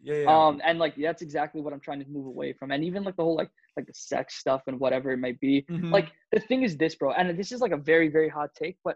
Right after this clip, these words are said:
Speaker 2: I
Speaker 1: Yeah.
Speaker 2: think, like, I'm, like, you know, I consider myself, like, a feminist, like, whatever. Like,
Speaker 1: Yeah,
Speaker 2: people,
Speaker 1: yeah.
Speaker 2: I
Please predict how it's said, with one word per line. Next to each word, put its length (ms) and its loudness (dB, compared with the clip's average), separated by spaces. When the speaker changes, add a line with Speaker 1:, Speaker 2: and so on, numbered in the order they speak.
Speaker 2:
I 80 2
Speaker 1:
Yeah. 140 0
Speaker 2:
think, 180 -6
like, 160 -6
I'm, 260 2
like, 180 -4
you 100 -8
know, 60 -4
I 80 -6
consider 240 -10
myself, 260 -4
like, 240 -2
a 40 -12
feminist, 460 2
like, 120 -4
whatever. 280 -2
Like, 120 0
Speaker 1:
Yeah, 140 6
Speaker 2:
people, 140 0
Speaker 1:
yeah. 220 -2
Speaker 2:
I 40 -10